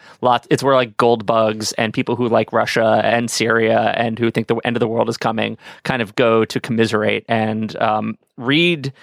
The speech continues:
these anonymously writ-, or pseudonymously written posts, typically coming from a, a person who was known as Tyler Durden, um, as you might know, that character from Fight Club.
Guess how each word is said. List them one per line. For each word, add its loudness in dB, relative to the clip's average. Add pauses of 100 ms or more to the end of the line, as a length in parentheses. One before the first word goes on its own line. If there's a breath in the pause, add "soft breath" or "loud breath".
(140 loud breath)
these 0
anonymously 0
writ-, 0
or 2
pseudonymously 2
written 0
posts, 0 (260 loud breath)
typically 0
coming 0
from -2
a, 0
a 0
person -2
who -4
was -8
known -4
as -10
Tyler -2
Durden, 0 (360 loud breath)
um, -2
as -4
you -6
might -4
know, 0
that 0
character -2
from -8
Fight -2
Club. 0